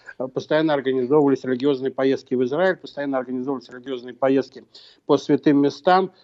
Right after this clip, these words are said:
э, в Соединённых Штатах и так далее, летние для студентов, но для желающих. Это было довольно добровольное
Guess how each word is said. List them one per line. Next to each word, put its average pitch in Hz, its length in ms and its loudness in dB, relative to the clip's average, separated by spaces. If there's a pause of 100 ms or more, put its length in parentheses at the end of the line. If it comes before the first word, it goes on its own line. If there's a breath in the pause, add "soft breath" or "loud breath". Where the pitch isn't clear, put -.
(120)
э, 147 40 -2
в 135 120 2
Соединённых 165 520 4
Штатах - 420 -4
и - 20 -6
так 139 200 -4
далее, 160 220 4
летние 151 400 2
для 127 180 -14
студентов, 147 680 -4
но 156 80 -4
для 151 180 -2
желающих. 139 560 -6
Это 139 180 -6
было 143 200 -2
довольно 127 340 -4
добровольное 123 640 -2